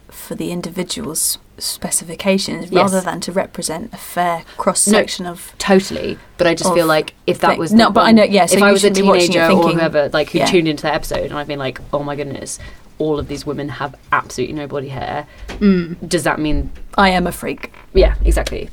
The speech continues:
Speaker 1: Yeah.
Speaker 2: Because, well, you know,
Speaker 3: Mm.
Speaker 2: whatever. And, and that is not to say that I am for or against body hair. People can do what they like. I just,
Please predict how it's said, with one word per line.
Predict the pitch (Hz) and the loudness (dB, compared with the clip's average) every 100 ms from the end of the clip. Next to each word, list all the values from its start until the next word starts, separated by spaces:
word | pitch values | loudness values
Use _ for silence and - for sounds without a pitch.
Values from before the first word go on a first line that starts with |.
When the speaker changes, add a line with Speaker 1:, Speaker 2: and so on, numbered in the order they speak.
| - | -2
Speaker 1:
Yeah. | 151 | 0
Speaker 2:
Because, | - - | 0 -4
well, | 110 127 | -4 -4
you | |
know, | 160 | 0
Speaker 3:
Mm. | 196 180 | 0 0
Speaker 2:
whatever. | 160 - - - | -4 -6 -4 0
And, | 277 262 | 2 2
and | - 226 196 220 - - - 196 | 0 0 0 -4 -12 -20 -12 0
that | 196 - | 2 2
is | 180 | 2
not | 185 - | 0 -2
to | |
say | - 160 | -6 -4
that | 156 - | -4 -4
I | 151 147 151 - - - _ | -4 -6 -8 -14 -20 -20 _
am | 160 147 151 | -4 -4 -6
for | 233 - 294 302 | -8 2 6 6
or | |
against | 320 320 254 | 6 4 2
body | 208 | 0
hair. | 165 143 - | 0 -2 -6
People | - 180 | -8 -8
can | 160 165 | -6 -4
do | 165 | -2
what | 156 | -2
they | - | -2
like. | 156 156 - | -4 -4 -8
I | |
just, | 143 139 - | -8 -8 -10